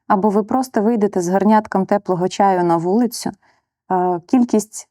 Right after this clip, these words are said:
е, справ або якість їх не зміниться. Навпаки, якщо людина підходить до, м, свого списку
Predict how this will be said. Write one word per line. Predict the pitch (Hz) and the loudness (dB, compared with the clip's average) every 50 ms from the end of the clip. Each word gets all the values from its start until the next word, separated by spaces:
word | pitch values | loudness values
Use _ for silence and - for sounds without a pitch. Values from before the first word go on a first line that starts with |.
| - - | -12 -10
е, | - 175 | -10 -8
справ | - - _ - 190 196 196 196 175 - | -10 -10 _ 0 2 4 4 2 2 0
або | - 185 180 170 214 | -2 -2 0 0 0
якість | 208 190 208 202 196 196 - - 185 - - - | 2 4 4 4 2 2 -2 -4 -6 -6 -4 -4
їх | 214 - - | -4 0 2
не | 220 220 | 0 2
зміниться. | 196 196 202 180 160 156 147 - - - - - _ _ _ _ _ _ _ - | 2 2 2 2 2 0 -2 -4 -8 -12 -16 -16 _ _ _ _ _ _ _ 0
Навпаки, | 214 233 233 - - 277 269 277 - 214 | 0 0 0 0 -2 -4 -4 -2 -2 0
якщо | 185 151 143 151 165 160 - - 294 | 0 0 0 -2 -4 -4 -2 0 2
людина | 285 277 247 226 247 233 220 202 | 2 4 4 4 4 4 2 2
підходить | 202 - - - - - 226 226 214 196 190 185 - - - | 0 -4 -8 -8 -4 -2 0 0 2 2 0 0 -2 -8 -10
до, | - 180 170 196 196 202 202 202 202 202 202 202 | -8 -4 0 0 2 4 4 4 4 4 2 2
м, | 196 185 185 - - - 180 | 0 0 -2 -4 -6 -8 -10
свого | 170 - - 175 180 202 208 | -10 -8 -8 -4 -2 -2 -2
списку | 202 - _ - 233 226 226 - - - 185 185 180 180 180 175 165 170 | -2 -4 _ -2 -2 -2 -2 -6 -6 -2 0 0 2 2 2 0 -2 -2